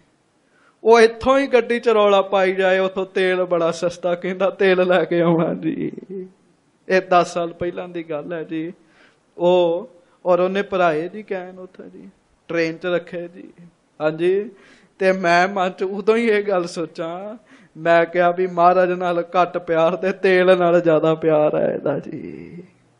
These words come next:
ਜਦੋਂ ਤੇ ਜਾਣਾ ਸੰਗਤ ਜੀ ਦਰਸ਼ਨ ਕਰਨਾ, ਫਿਰ ਤੇ ਇਹ, ਇਹ, ਇਹ ਵੀ ਫੁਰਨਾ ਨਹੀਂ ਬਣਾਉਣਾ ਵੀ ਉੱਥੇ ਫਲਾਣੀ ਚੀਜ਼ ਸਸਤੀ ਹੈ ਤੇ ਉਹ ਲੈ ਕੇ ਆਉਣੀ।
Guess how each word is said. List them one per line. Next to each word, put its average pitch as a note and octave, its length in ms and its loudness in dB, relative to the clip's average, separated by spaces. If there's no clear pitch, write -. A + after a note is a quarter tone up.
ਜਦੋਂ F3 460 2
ਤੇ A#3+ 200 -2
ਜਾਣਾ G3 400 0
ਸੰਗਤ F3+ 400 -4
ਜੀ A#3 120 -8
ਦਰਸ਼ਨ F3 460 -4
ਕਰਨਾ, C#3+ 520 -14
ਫਿਰ F#3 200 2
ਤੇ F#3+ 160 -8
ਇਹ, F3+ 520 2
ਇਹ, G3+ 240 2
ਇਹ A3 180 0
ਵੀ A#3 120 -8
ਫੁਰਨਾ E3+ 440 -4
ਨਹੀਂ F3 160 -8
ਬਣਾਉਣਾ E3+ 540 -4
ਵੀ E3+ 160 -2
ਉੱਥੇ F3+ 280 0
ਫਲਾਣੀ E3 500 -2
ਚੀਜ਼ E3 300 -10
ਸਸਤੀ E3+ 520 -8
ਹੈ E3 80 -2
ਤੇ F3 160 -8
ਉਹ F#3 280 -4
ਲੈ E3 220 -2
ਕੇ D#3 220 -10
ਆਉਣੀ। D3+ 260 -8